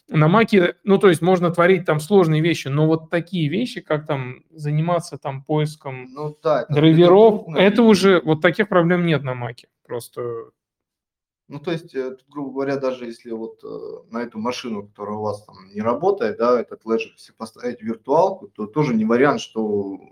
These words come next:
Speaker 2: эта виртуалка найдёт, да, а, ваш леджер, потому что порты-то они одинаковые, да, что у, а, с-, основной Windows, что у виртуальной. Она будет дублировать. Ну, то есть свои есть нюансы.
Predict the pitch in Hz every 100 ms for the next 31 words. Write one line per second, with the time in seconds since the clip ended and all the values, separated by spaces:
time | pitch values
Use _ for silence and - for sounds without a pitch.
0 | _ _ _ _ 113 113 110 110 127 156
1 | 160 107 101 - _ _ _ _ 101 123
2 | 127 131 123 90 85 117 120 113 _ _
3 | _ _ 101 95 95 95 - 104 - 131
4 | 143 113 104 - _ 104 107 104 - 98
5 | 95 _ _ _ 113 113 120 95 92 95
6 | 95 110 139 143 92 95 107 107 - 98
7 | 95 95 95 _ _ _ _ _ - 50
8 | - - 110 117 143 139 120 101 - -
9 | 101 101 101 113 113 - - _ _ -
10 | 107 101 110 127 117 117 104 92 - 123
11 | 117 123 - 127 127 110 104 104 104 104
12 | 92 78 -